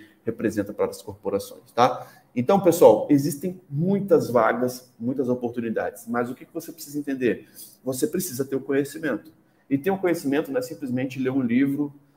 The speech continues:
ou tirar uma certificação decorando aí as questões da prova. Não, cara. É saber executar, é saber colocar a mão na massa, é saber realmente como que você pode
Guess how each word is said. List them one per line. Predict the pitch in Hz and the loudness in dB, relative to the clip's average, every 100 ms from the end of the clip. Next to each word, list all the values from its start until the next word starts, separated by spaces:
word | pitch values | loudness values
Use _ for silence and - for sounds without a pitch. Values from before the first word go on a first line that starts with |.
| _ | _
ou | 123 123 | -6 -4
tirar | 127 | -2
uma | 123 123 | -2 -2
certificação | 127 123 - 120 - 123 | -4 -6 -4 -6 -4 -2
decorando | 123 127 120 110 117 110 | -2 0 2 2 2 2
aí | 104 | 2
as | 113 | 0
questões | 107 - 110 | -4 -10 -6
da | 101 | -4
prova. | 101 98 92 95 | 0 0 0 -2
Não, | 113 110 | 0 0
cara. | - - - _ _ - | -4 -18 -20 _ _ -4
É | 117 | -4
saber | - 123 143 | -2 2 4
executar, | 143 147 - - 107 101 - - _ _ _ | 4 2 -2 -4 -2 -2 -6 -18 _ _ _
é | 117 | -12
saber | - 113 127 | -4 -2 0
colocar | 127 127 127 | 0 0 -2
a | |
mão | 123 131 | -4 -2
na | 117 | -2
massa, | 101 95 - - _ _ - | -2 -4 -6 -16 _ _ -4
é | 123 | -4
saber | - 117 139 | -2 2 2
realmente | 139 120 131 - 95 - _ _ _ _ _ _ _ - | 2 0 -2 -4 -10 -14 _ _ _ _ _ _ _ -6
como | 139 143 | -4 -2
que | |
você | 139 143 151 | 0 0 0
pode | - 120 139 131 107 | 2 8 8 8 0